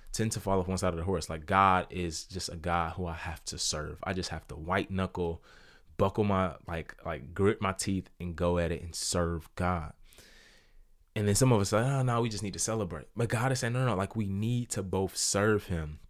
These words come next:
and celebrate him." And actually, the two are, uh, mutually intertwined, right? And, um, you see the joy here that is reminiscent of the com-, completion of the temple. And again, this is a partial fulfillment of the restoration,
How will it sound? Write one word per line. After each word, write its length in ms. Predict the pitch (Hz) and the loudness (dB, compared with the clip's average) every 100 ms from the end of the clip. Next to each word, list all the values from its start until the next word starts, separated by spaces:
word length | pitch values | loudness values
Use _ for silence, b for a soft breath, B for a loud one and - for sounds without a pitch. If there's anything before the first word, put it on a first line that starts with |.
| _ _ _ - - - | _ _ _ -20 -18 -6
and 120 | 98 | -2
celebrate 580 | - - 98 95 82 71 | 0 2 4 2 0 -4
him." 200 | 90 82 90 | -4 -4 -4
And 120 | 90 98 | -4 -2
actually, 540 | 104 - 90 85 85 B B | -2 -2 -4 -4 -6 B B
the 100 | 92 | -10
two 380 | 90 - 101 95 | -6 -2 0 0
are, 320 | 90 87 85 - | -2 -2 -2 -2
uh, 200 | 90 78 87 | -4 -4 -2
mutually 580 | 90 98 - 90 90 - | 0 0 -2 -2 -4 -4
intertwined, 640 | 90 85 - 87 117 92 - b b _ | -4 -4 -6 0 0 0 -6 b b _
right? 260 | 90 90 90 B B B B - | -2 -2 -2 B B B B -6
And, 200 | 95 90 | -4 -2
um, 320 | 92 90 85 87 | -2 -2 -2 -2
you 120 | 101 | -2
see 200 | - 127 | 0 0
the 120 | 104 | 0
joy 380 | 82 95 135 87 - - - - - - - - - | 2 2 2 0 -6 -20 -20 -20 -20 -20 -16 -10 -2
here 400 | 107 117 87 - B B - | 2 2 2 -4 B B -2
that 120 | 95 | 0
is 120 | 90 | 2
reminiscent 500 | 104 92 95 - 90 | 2 4 2 0 -4
of 100 | 87 | -4
the 100 | 82 | -4
com-, 200 | - 90 - - | -4 -8 -10 -12
completion 420 | - 90 98 - | -8 -2 -2 0
of 100 | 87 | -2
the 60 | - | -4
temple. 520 | - 92 87 82 80 B B B B B | -4 -4 -2 -4 -4 B B B B B
And 120 | 101 - | -6 -2
again, 280 | 104 175 120 | 2 4 4
this 140 | 139 | 2
is 100 | 110 | 0
a 60 | 113 | -2
partial 460 | - 113 127 123 | -2 -4 -4 -4
fulfillment 480 | 117 107 110 104 101 | -4 -4 -2 -2 -2
of 80 | 95 | -4
the 120 | 98 | -2
restoration, 580 | 95 98 98 104 117 | -2 -4 -2 -2 -2